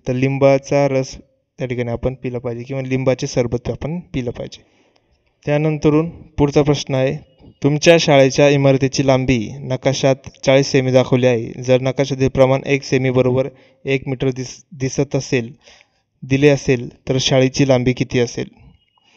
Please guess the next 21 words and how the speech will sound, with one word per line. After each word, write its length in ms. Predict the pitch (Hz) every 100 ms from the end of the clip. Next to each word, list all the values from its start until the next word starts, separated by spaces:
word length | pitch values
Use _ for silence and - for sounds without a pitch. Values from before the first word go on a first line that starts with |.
| _ _ -
तर 120 | 123
बघा, 280 | 131 139 165 - _ _ -
याचं 220 | 139 131
उत्तर 300 | 143 139 151
येईल, 180 | 143 147 -
बघा 280 | - 135 131
इथे 200 | 131 135
दिलं 160 | 131 135
आहे 160 | 139 165 _ _ _ -
एक 300 | 139 147 - - -
centimeter. 640 | - 127 120 120 117 110
ठीक 280 | - 147 139
आहे, 80 | 117 - _ _ -
मग 180 | 127
इथं 280 | 127 127 131
बघा 260 | 127 123 131 160 _ - _ -
एक 220 | 139 147
सेंटीमीटरसाठी 880 | - 135 135 135 131 135 131 123 123
किती 160 | 131 131
दिलं 140 | 127
आहे? 180 | 120 135